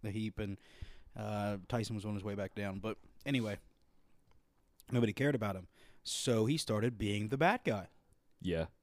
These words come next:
Speaker 1: And the bad guy fucking made him a billion dollars in boxing.
Speaker 2: Mm-hmm.
Speaker 1: Being the bad guy made him so much fucking money, not because anybody wanted to fucking <clears throat> pay for it to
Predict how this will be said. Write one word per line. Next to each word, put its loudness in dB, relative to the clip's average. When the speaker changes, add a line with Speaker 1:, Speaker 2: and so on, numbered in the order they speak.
Speaker 1:
And 2
the 4
bad 4
guy 4
fucking 4
made 6
him 6
a 4
billion 6
dollars 6
in 0
boxing. -4
Speaker 2:
Mm-hmm. 0
Speaker 1:
Being 4
the 4
bad 6
guy 4
made 2
him 0
so 0
much 4
fucking 2
money, 2
not 4
because 4
anybody 6
wanted 6
to 2
fucking -2
<clears throat> 4
pay 4
for 4
it -4
to 2